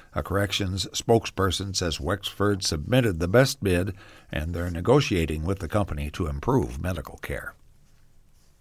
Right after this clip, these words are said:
Iowans who get sick from pesticides would have a harder time suing manufacturers under a bill that advanced in the Iowa House.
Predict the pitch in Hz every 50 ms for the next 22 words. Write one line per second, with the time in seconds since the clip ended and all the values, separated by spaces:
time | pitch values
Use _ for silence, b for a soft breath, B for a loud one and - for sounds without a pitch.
0 | _ _ _ _ _ _ _ - _ _ B B B B B B B B B B
1 | B B B 120 131 139 131 123 120 110 - 117 104 117 113 101 - - 135 123
2 | - - - 107 95 95 82 - 135 135 - - 104 - - 87 85 90 110 117
3 | - 107 107 90 92 95 92 90 80 - 107 113 101 98 87 - - 107 101 101
4 | 98 92 - - 123 117 113 107 101 95 90 95 101 101 98 90 90 82 - 123
5 | 127 - - - 82 71 - 76 82 - 143 123 101 98 95 92 80 85 92 80
6 | 80 104 131 135 B B B B B B B B 87 90 90 90 82 78 110 127
7 | 135 110 - - 113 104 95 90 98 - - 117 113 98 82 78 76 - 117 113
8 | 95 98 101 - -